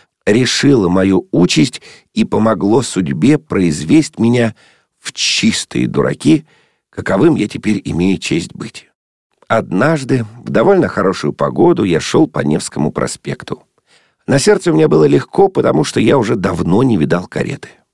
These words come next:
Я вспомнил мою любовь. Ничего утешительного не было в ней, но она, по крайней мере, обещала мне много чистых наслаждений в настоящем. Любовь богата.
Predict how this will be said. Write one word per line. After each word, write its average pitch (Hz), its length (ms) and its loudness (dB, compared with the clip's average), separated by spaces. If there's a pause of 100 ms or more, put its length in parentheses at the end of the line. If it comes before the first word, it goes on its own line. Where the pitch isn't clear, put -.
(240)
Я 117 240 0
вспомнил 101 480 -2
мою 95 220 0
любовь. 98 400 -2 (600)
Ничего 113 440 2
утешительного 110 640 0
не 139 260 4
было 113 220 0
в 87 80 0
ней, 92 220 0 (340)
но 117 140 0
она, 165 200 2
по - 160 -4
крайней 135 360 0
мере, 92 340 2
обещала 110 440 -2
мне 101 200 0
много 90 640 0
чистых - 600 -6
наслаждений 64 720 -2
в 60 60 -4
настоящем. 58 720 -8 (580)
Любовь 87 720 -2 (380)
богата. 87 800 -6